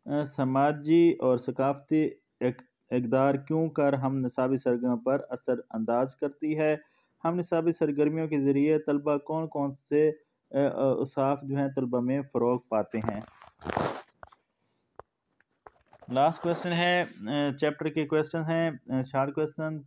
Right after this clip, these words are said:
तालीम के जदीद मफहूम के मुताबिक मुअल्लिम के फ़राइज़ क्या हैं?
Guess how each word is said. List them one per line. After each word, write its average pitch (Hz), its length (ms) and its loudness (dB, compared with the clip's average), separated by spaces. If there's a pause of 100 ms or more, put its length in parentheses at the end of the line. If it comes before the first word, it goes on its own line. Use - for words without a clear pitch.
(100)
तालीम 147 300 0
के 156 160 -2
जदीद 143 340 0
मफहूम 143 380 -6
के 139 120 -8
मुताबिक 135 420 0 (480)
मुअल्लिम 139 420 0
के 143 120 0
फ़राइज़ 131 500 0
क्या 135 160 0
हैं? 160 400 -2